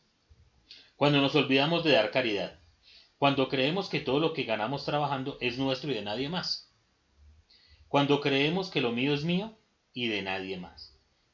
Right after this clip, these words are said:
que no debo compartir con nadie la bendición del Eterno. Sin embargo, nos equivocamos con la caridad.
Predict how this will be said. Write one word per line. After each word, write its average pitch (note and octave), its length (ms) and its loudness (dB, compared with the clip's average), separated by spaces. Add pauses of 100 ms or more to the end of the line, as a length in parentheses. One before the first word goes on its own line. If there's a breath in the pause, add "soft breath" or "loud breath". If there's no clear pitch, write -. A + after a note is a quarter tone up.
que B2+ 140 0
no C3 100 2
debo C#3+ 240 2
compartir G#2 640 -4
con B2+ 180 -4
nadie C3+ 240 0
la B2+ 100 -2
bendición G2 440 -10
del G#2+ 120 -8
Eterno. F#2+ 300 -8 (760)
Sin F#2 220 -16
embargo, B2 560 -6 (220)
nos A2 280 -6
equivocamos B2 680 -6
con B2 120 -6
la F#2+ 120 -10
caridad. F#2+ 440 -12